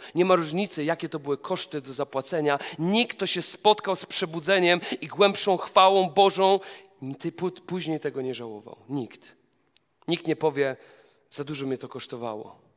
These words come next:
Nikt, kiedy odejdzie z tej ziemi, nie powie: „Zrobiłem za dużo dla królestwa”. Wielu powie: „Mogłem zrobić więcej”. Wielu powie: „Straciłem mój czas, marnowałem mój czas”.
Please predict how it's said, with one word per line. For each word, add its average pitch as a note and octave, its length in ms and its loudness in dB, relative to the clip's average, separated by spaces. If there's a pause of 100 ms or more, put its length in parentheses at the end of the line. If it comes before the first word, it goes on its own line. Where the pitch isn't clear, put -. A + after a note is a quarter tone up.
(920)
Nikt, F#3 180 2
kiedy D#3+ 180 2
odejdzie D3 300 0
z - 60 -8
tej C#3+ 140 -6
ziemi, D3 240 0
nie C#3 100 2
powie: C#3 460 0
„Zrobiłem C#3+ 400 -2
za C3+ 140 -4
dużo C3 220 -8
dla A#2+ 140 -6
królestwa”. - 600 -12 (720)
Wielu C3+ 220 -4
powie: B2+ 240 -6
„Mogłem B2+ 300 -6
zrobić A2+ 320 -14
więcej”. G#2+ 340 -12 (680)
Wielu C#3 220 0
powie: B2+ 320 -2 (200)
„Straciłem C3 500 -8
mój C3 160 -6
czas, - 460 -12 (340)
marnowałem B2+ 580 -2
mój C#3 160 -4
czas”. - 440 -12